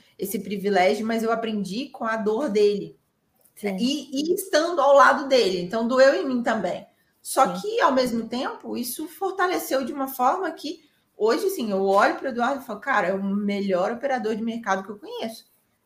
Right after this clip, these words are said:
Speaker 1: Né? Eu não conheço outra pessoa que entenda mais do que ele, assim, ele, ele é
Speaker 2: Sim.
Speaker 1: meu Deus, qualquer coisa que você vá conversar com ele,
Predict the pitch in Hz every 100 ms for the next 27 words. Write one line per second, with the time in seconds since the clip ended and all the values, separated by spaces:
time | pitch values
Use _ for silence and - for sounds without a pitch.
0 | _ _ _ 180 - 214 214 220 226 247
1 | 254 262 277 254 247 262 247 233 233 262
2 | 254 247 247 349 359 302 240 240 277 247
3 | 214 - 208 185 196 180 - 190 196 -
4 | - - - 185 185 _ _ 294 262 247
5 | 262 254 262 381 392 277 277 269 262 233
6 | 226 226 226 226 226 208 208